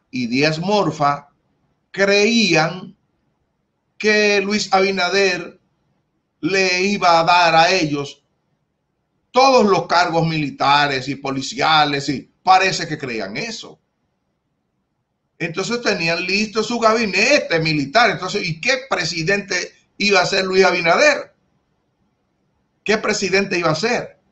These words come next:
Que le iba a dar a Hipólito todo lo que tuviera que ver con las Fuerzas Armadas, la policía, la marina, la Fuerza Aérea. O sea, pero ¿y cómo es? Entonces, ¿qué ocurre?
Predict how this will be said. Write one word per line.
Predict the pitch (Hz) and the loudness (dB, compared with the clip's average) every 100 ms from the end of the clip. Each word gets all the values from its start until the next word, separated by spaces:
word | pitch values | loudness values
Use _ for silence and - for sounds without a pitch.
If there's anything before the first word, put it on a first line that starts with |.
| _ - | _ -2
Que | 151 | 0
le | 160 | 2
iba | 196 190 | 2 2
a | |
dar | 185 190 | 4 4
a | 180 | 4
Hipólito | 156 - 196 185 151 147 | 2 2 0 0 -4 -6
todo | - 185 170 | -4 -4 -2
lo | 165 | -4
que | 151 | -4
tuviera | 151 147 160 156 | -2 0 0 -2
que | |
ver | 135 165 165 - _ _ | 0 2 2 -2 _ _
con | - 143 147 139 | -6 -2 -2 0
las | 127 - | 0 0
Fuerzas | 131 - 113 | -4 -2 -2
Armadas, | 123 139 180 165 139 | -2 0 2 2 2
la | 127 - | 0 -2
policía, | 120 113 123 165 170 151 | -6 -6 -4 -2 2 2
la | 131 127 | 2 0
marina, | 123 135 190 170 147 | 0 -2 -4 -2 -2
la | 139 123 | 0 0
Fuerza | - 135 135 | -2 -6 0
Aérea. | 139 180 165 | 0 0 -4
O | |
sea, | 160 135 - _ _ _ | -4 -4 -6 _ _ _
pero | 160 | -6
¿y | 165 | -6
cómo | - 170 165 160 | 0 0 2 2
es? | 247 202 - - _ _ _ _ _ _ _ _ _ _ | 2 0 -6 -18 _ _ _ _ _ _ _ _ _ _
Entonces, | 156 170 220 247 220 - | -8 -6 -2 -2 -4 -6
¿qué | 233 | -2
ocurre? | 240 214 196 135 98 78 | -2 -2 -2 -2 -4 -8